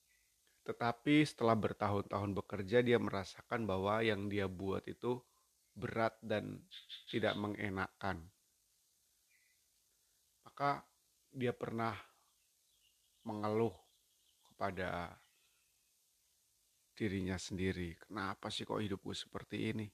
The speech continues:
Susah, berat, setiap hari terbakar matahari. Panasnya tidak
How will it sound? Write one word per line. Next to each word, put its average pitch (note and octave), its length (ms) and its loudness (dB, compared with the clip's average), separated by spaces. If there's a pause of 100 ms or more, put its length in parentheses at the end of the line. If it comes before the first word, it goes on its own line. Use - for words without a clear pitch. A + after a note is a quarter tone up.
(800)
Susah, A#2 720 0
berat, A2 400 2 (1040)
setiap - 400 -6
hari G2 240 0
terbakar F#2+ 560 -4
matahari. F#2 720 -6 (2250)
Panasnya G2 560 -8
tidak F#2+ 320 -4